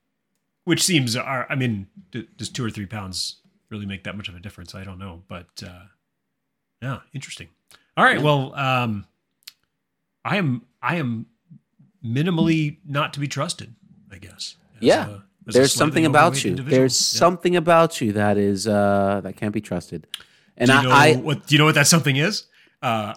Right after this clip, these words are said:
Speaker 1: I haven't been going to the gym in a while
Speaker 2: Mm.
Speaker 1: 'cause I've been lazy.
Speaker 2: Excuses.
Speaker 1: And I ha-, excuse, my excuses, I've been lazy.
Speaker 2: Excuses. Those are
Speaker 1: <laughs>
Speaker 2: excuses.
Speaker 1: It's not
Speaker 2: It's
Speaker 1: like,
Speaker 2: like
Speaker 1: "Ah, the weather's bad," or "I've been busy."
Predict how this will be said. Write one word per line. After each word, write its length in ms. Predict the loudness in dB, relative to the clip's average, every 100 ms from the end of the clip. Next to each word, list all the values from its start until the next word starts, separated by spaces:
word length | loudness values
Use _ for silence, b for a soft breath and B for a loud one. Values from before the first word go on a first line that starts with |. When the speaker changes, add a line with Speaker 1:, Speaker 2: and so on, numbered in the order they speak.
| _
Speaker 1:
I 140 | -10
haven't 380 | -8 -4 -2 -2
been 140 | -2 -2
going 180 | -2
to 60 | 0
the 60 | -2
gym 300 | -2 -2 -2
in 60 |
a 40 | -4
while 400 | -6 -8 -8 -4
Speaker 2:
Mm. 140 | -2
Speaker 1:
'cause 120 | -2 -6
I've 80 | -8
been 220 | -8 -8
lazy. 400 | -8 -8 -8 -4
Speaker 2:
Excuses. 520 | -4 -4 -6 -8 -6
Speaker 1:
And 560 | -4 -4 -6 -8 -12 -16 -10
I 320 | -8 -6 -10
ha-, 320 | -10 -10 -10 _ _
excuse, 380 | -12 -10 -10 -10
my 80 | -8
excuses, 400 | -6 -4 -4 -4
I've 120 | -2
been 120 | 0 2
lazy. 260 | 2 2
Speaker 2:
Excuses. 300 | 0 0 2 4
Those 140 | 4
are 80 | 4
Speaker 1:
<laughs> 120 | 2
Speaker 2:
excuses. 360 | 2 4 4 4
Speaker 1:
It's 120 | 4
not 60 | 6
Speaker 2:
It's 80 | 6
Speaker 1:
like, 100 | 6
Speaker 2:
like 100 | 4
Speaker 1:
"Ah, 140 | 2
the 80 | 2
weather's 320 | 2 0 -2
bad," 380 | -2 -2 0 -4
or 40 |
"I've 60 | -6
been 160 | -6
busy." 240 | -4 -4